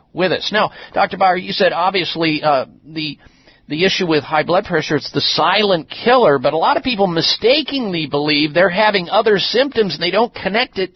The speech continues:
to high blood pressure. Can you go over the possibility of some symptoms to look for which may lead people to believing that they're actually having a spike in their blood pressure in some manner?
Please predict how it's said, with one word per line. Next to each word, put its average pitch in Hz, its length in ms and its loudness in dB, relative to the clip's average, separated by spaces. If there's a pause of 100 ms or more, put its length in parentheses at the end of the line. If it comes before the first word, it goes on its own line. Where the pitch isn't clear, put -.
to 202 180 -2
high 185 240 0
blood 247 240 2
pressure. 147 320 -2 (360)
Can 190 180 -2
you 262 260 0
go 233 400 4
over 240 220 2
the 185 100 -2
possibility 202 920 -2
of 151 100 -2
some 226 300 0
symptoms 202 560 -2
to 160 100 -2
look 214 240 2
for 180 220 2
which 170 220 -6
may 196 280 0 (220)
lead 220 440 0
people 151 540 0 (320)
to 180 120 0
believing 175 720 2
that 160 140 2
they're 170 140 2
actually 202 360 2
having 170 240 2
a 160 60 0
spike 180 320 0
in 180 80 -2
their 165 100 -2
blood 247 220 2
pressure 147 380 0
in 113 80 -6
some 107 240 -4
manner? 92 360 -6